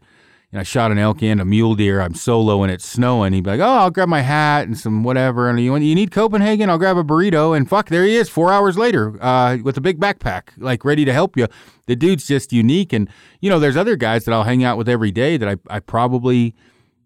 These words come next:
wouldn't go hunting with. Not, not on an extreme hunt, 'cause when you talk about that sleep deprivation and food deprivation and, and, and water, you know, you're, you're, you're just getting crushed at every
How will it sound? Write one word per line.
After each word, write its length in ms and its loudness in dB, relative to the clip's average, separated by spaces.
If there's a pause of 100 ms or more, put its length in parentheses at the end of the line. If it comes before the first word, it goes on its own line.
(120)
wouldn't 460 0
go 180 0
hunting 340 2
with. 240 -2
Not, 200 0
not 200 2
on 140 0
an 100 2
extreme 540 0
hunt, 260 -2
'cause 120 -4
when 100 2
you 80 2
talk 280 -2
about 280 -2
that 260 -2 (560)
sleep 340 -2
deprivation 760 0
and 140 0
food 260 0
deprivation 760 -2
and, 260 0
and, 260 -2
and 140 -2
water, 340 2
you 160 0
know, 100 2
you're, 260 0
you're, 300 -4
you're 220 -6
just 240 -4
getting 240 -4
crushed 460 -2
at 60 -6
every 420 -2